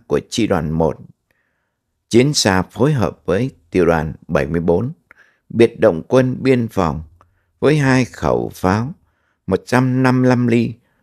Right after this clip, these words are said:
và bốn khẩu một trăm lẻ năm ly.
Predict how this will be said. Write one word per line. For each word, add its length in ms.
và 160
bốn 440
khẩu 380
một 220
trăm 300
lẻ 320
năm 420
ly. 240